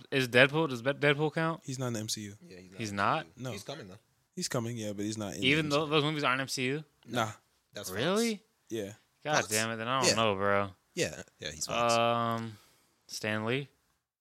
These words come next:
Speaker 1: He's
Speaker 3: That's
Speaker 1: a hero
Speaker 3: your
Speaker 1: in my
Speaker 3: favorite
Speaker 1: book.
Speaker 3: character?
Speaker 2: Ah, okay,
Speaker 1: He's a hero
Speaker 2: but
Speaker 1: in my book.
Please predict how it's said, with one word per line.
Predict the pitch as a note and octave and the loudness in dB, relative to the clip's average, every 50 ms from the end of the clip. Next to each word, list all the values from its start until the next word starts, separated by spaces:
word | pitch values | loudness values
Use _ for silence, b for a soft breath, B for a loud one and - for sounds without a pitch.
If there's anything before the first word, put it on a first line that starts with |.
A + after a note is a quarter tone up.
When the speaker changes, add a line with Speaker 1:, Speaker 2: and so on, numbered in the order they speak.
| _ _ _ _ _ _ _ _ _ _ _ _ _ _ _ - | _ _ _ _ _ _ _ _ _ _ _ _ _ _ _ -8
Speaker 1:
He's | A2 A2 | -4 -4
Speaker 3:
That's | G#2 G2+ | -2 2
Speaker 1:
a | |
hero | A2 A2 G#2+ | 4 4 4
Speaker 3:
your | G2+ | 6
Speaker 1:
in | G2 | 6
my | G#2 A2 | 6 6
Speaker 3:
favorite | A#2 A#2+ G2+ | 6 6 4
Speaker 1:
book. | G#2 G#2 - | 2 0 0
Speaker 3:
character? | - - - D4 E4 | 0 2 6 6 8
Speaker 2:
Ah, | E4+ E4 E4+ E4 E4 E4 E4 D#4 C#4+ C4 A#3 A3 C4+ F4+ | 8 10 10 10 10 10 8 6 4 2 4 6 6 6
okay, | E4+ - D#4 C#4 C#4 D4 | 6 6 6 8 10 10
Speaker 1:
He's | D#4+ - - | 10 8 6
a | - | 6
hero | - C3 B2 | 6 8 8
Speaker 2:
but | - A#2+ | 8 8
Speaker 1:
in | A#2 | 8
my | B2 B2+ | 6 6
book. | A#2+ A2 G#2+ - - - - | 4 4 2 -2 -2 -4 -12